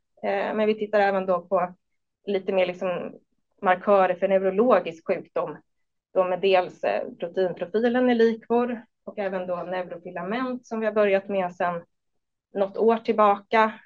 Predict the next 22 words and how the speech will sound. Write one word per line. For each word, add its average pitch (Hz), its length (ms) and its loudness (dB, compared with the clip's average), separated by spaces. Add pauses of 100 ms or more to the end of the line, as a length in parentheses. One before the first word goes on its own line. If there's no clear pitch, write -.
och, 190 420 -2
eh, 175 480 0
också - 300 -6 (220)
G 170 120 -4
F 160 140 -4
A 170 220 0
P. - 140 -4 (1160)
Och 208 100 -6
sen 208 220 2
tar 208 180 4
vi 202 120 4
då 185 160 2
också 165 200 -6
den 180 140 -4
här, 165 300 -4
eh, 151 380 -2
akutfasmarkören 170 2000 -2
C 160 180 -8
X - 200 -12
E 156 40 -4
L 160 160 -6
tretton - 640 -2